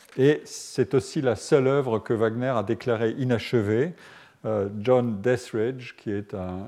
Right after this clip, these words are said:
l'éditeur de, du Wagner Verzeichnis, euh, de ses, du catalogue de ses œuvres complètes, euh,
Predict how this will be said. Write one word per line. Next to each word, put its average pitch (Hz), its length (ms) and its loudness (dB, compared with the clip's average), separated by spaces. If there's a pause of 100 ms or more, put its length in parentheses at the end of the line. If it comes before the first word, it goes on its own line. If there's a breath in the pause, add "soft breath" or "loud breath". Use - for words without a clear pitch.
l'éditeur 117 760 0
de, 95 220 -2
du 98 180 -8
Wagner 117 420 -2
Verzeichnis, 107 760 -8
euh, 98 340 -6 (160)
de 104 160 -8
ses, 92 340 -6
du 95 140 -12
catalogue 113 360 0
de - 60 -12
ses 101 180 -2
œuvres 98 180 0
complètes, 135 560 -4
euh, 98 140 -2